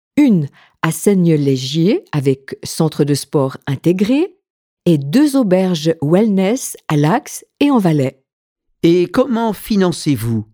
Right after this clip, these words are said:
Speaker 2: ces projets ?
Speaker 1: Notre objectif reste de proposer des nuitées de quarante à cinquante francs, car nous voulons donner la possibilité à des personnes avec un petit budget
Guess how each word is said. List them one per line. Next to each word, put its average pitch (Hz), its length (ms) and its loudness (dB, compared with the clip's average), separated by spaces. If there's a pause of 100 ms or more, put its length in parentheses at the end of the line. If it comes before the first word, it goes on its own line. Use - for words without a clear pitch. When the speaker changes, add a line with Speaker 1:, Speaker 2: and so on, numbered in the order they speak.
Speaker 2:
ces 135 180 -4
projets ? 127 480 -4 (800)
Speaker 1:
Notre 208 280 2
objectif 226 720 0 (420)
reste 226 340 0
de 190 160 2
proposer 185 480 0
des 170 180 2
nuitées 202 640 2 (300)
de 170 120 0
quarante 175 640 0
à 165 100 0
cinquante 185 440 0
francs, 143 300 -4 (580)
car 175 140 2
nous 170 120 4
voulons 170 320 2
donner 170 300 2
la 156 120 0
possibilité 165 800 0
à 220 60 0
des 170 120 0
personnes 175 560 -2
avec 160 280 -2
un 147 100 0
petit - 400 -2
budget 147 460 -2